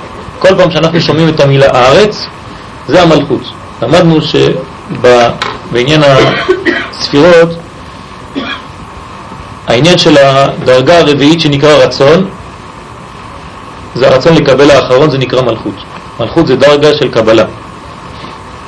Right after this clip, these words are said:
לכן נקראת ארץ. ארץ בא מלשון רוצ-, רוצה, רצון. זאת אומרת שהארץ מקבלת, מושכת לעצמה, וזה נקרא מלכותה. לכן, אם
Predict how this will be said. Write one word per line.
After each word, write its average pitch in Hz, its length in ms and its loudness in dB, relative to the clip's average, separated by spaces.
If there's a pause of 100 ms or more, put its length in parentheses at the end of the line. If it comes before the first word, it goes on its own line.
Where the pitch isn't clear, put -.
(420)
לכן 113 200 2
נקראת 156 320 0
ארץ. - 440 0 (540)
ארץ 156 420 2
בא 139 100 0
מלשון 160 520 0 (240)
רוצ-, 131 400 0
רוצה, 135 300 2 (1120)
רצון. 131 400 0 (1080)
זאת 98 140 -6
אומרת 175 220 4
שהארץ 180 420 4
מקבלת, 160 560 2
מושכת 170 460 0
לעצמה, 135 540 2 (120)
וזה 147 120 2
נקרא 156 240 2
מלכותה. 139 420 0 (1080)
לכן, 180 420 4 (300)
אם 214 220 2